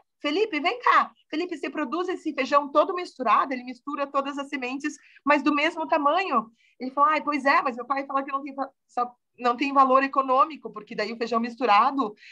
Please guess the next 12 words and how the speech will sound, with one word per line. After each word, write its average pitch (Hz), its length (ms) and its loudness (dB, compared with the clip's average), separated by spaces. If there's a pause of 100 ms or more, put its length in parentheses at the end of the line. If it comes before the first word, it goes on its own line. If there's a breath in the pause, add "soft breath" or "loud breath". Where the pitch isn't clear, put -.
(140 loud breath)
perde 302 260 2
o 277 60 -8
seu, 277 320 0
perde 294 400 0
valor, 208 420 2
né? 185 160 -2
Ele, 196 320 -6
é, 170 240 0
o, 185 200 -2 (280 soft breath)
um 214 80 -4
feijão 226 340 6
todo, 226 380 2